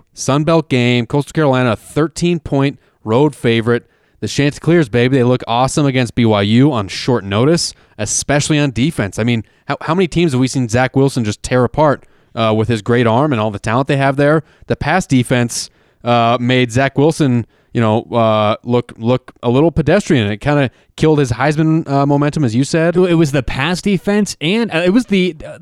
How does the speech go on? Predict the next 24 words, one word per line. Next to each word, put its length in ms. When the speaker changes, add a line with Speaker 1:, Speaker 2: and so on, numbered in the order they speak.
Speaker 2:
I 120
love 160
how 120
that 120
defense 340
works 200
together 400
because 260
they 80
got 120
Speaker 1:
Yeah. 60
Speaker 2:
a 40
lot 80
of 80
pressure 640
on 200
him. 220
So 120
it's 80
Speaker 1:
Yep. 60
Speaker 2:
not 160
just 140
the 100
secondary. 840